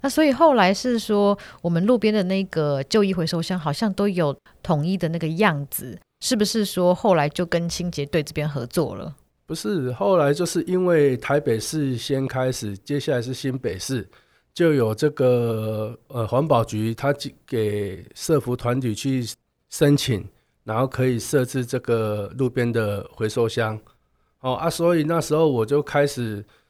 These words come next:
Speaker 2: 从桃园上来台北，就跟一些社福团体开始做一个配合，用他们的名誉去跟环保局做配合，然后去设置这个回收箱。
Speaker 1: 那这个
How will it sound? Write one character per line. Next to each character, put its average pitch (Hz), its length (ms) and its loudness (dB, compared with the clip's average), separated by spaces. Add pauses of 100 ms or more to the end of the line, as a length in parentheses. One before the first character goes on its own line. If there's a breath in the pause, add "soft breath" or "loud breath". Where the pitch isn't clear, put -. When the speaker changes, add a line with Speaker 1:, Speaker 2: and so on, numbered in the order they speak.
(100)
Speaker 2:
从 117 240 -4
桃 123 220 -2
园 117 160 -4
上 127 200 -4
来 113 120 -4
台 110 220 -4
北， 104 320 -6 (280)
就 139 80 -4
跟 139 280 0
一 131 40 -2
些 127 480 -2
社 139 240 0
福 117 140 -4
团 113 220 -4
体 113 100 -4
开 120 220 -4
始 110 240 -6
做 127 340 -4
一 - 20 -4
个 117 120 0
配 120 280 -2
合， 101 140 -4
用 131 180 -4
他 139 160 -4
们 139 80 -2
的 131 140 -2
名 110 240 -4
誉 131 100 -2
去 123 200 -6
跟 123 280 0 (540 soft breath)
环 117 180 -2
保 113 200 2
局 104 280 -10
做 117 360 0
配 127 260 -4
合， 101 140 -2
然 104 120 -6
后 117 140 -4
去 117 160 -8
设 120 240 -4
置 117 160 -8
这 113 180 -4
个 107 440 -4
回 110 160 0
收 110 180 0
箱。 104 320 -4 (460 loud breath)
Speaker 1:
那 277 120 0
这 285 120 0
个 220 200 4